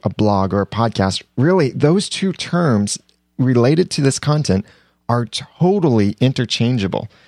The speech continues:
because your blog needs the same kind of promotion that your podcast does and vice versa. And in fact,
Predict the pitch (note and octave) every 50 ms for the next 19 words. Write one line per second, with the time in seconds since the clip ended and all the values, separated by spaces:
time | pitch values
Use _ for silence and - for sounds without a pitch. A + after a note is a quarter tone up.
0 | _ _ _ _ - C3 - D3 C#3 B2 A#2 G#2+ - - - - _ _ - A#2+
1 | C3 D3+ E3 F3+ F3+ F3+ E3 - - _ _ _ _ _ _ _ - B2+ C3 D3+
2 | E3+ E3 C3 F#2 F#2 F#2+ F#2 F2+ - - - _ _ _ _ _ _ _ _ -
3 | B2 A#2+ A#2 A#2 A#2+ A2 - - A2 G#2+ - - - C3+ B2 B2 B2 B2+ A#2 -
4 | A#2+ B2 A#2 A2+ A2+ G2+ - - - A2 G#2 G2+ G2+ F#2+ - - G#2+ G#2 G#2 G#2+
5 | G#2 - F#2+ - - A#2 - - - E3+ E3+ - - F#2 E2+ F2 - - E2 -
6 | - - - - - - B2+ B2 G#2 G#2 G2 F#2+ - - A#2 C3+ D3+ - - -
7 | - - - - _ _ _ _ - B2+ B2 A#2 - - B2 B2 - - - D#3
8 | E3+ E3 B2+ - - -